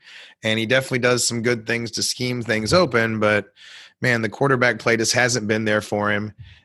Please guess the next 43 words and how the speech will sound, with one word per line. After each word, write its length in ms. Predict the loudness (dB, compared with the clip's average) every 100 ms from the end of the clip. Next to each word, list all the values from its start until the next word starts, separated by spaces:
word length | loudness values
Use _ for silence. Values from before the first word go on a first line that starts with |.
| _ -6
and 260 | -4 -4
he 80 | -2
just 240 | -2 -2
needs 400 | 0 0 0 -2
more 300 | -4 0 0
help 420 | 2 2 2 0 -8 _ _ _ _
as 100 | -4
far 280 | 0 2 4
as 220 | 2 0
this 180 | -2 -2
team 340 | -2 -2 -2
goes. 600 | 0 0 0 -2 0 -2 -2
And 240 | -2 0 -2
I 80 | -4
just 600 | -2 0 0 -2 -4 -8 -10
still 340 | -4 0 4
lament 600 | 2 2 0 0 0 -4 -6 -20 _
the 100 | -4
fact 280 | 0 0 0
that 100 | -2
they 100 | 0
thought 260 | 2 2
it 60 | 2
was 140 | -2
cool 300 | 0 0 2
to 80 | 0
come 260 | 0 0 2
in 320 | 0 -2 -6 -18 _
with 180 | -6 -2
this 160 | -2 -2
quarterback 560 | 0 0 2 2 2
situation 600 | 0 -2 0 0 0 -2
and 120 | -2
roll 220 | 0 2 2
with 180 | 0
it 120 | -4 -2
going 240 | -2 -4
forward. 440 | -2 0 0 -2 -6 -20 -20
It's 120 | -8
not 400 | -2 2 2 2
a 60 | 2
good 260 | 2 2
look 420 | 2 2 0 -6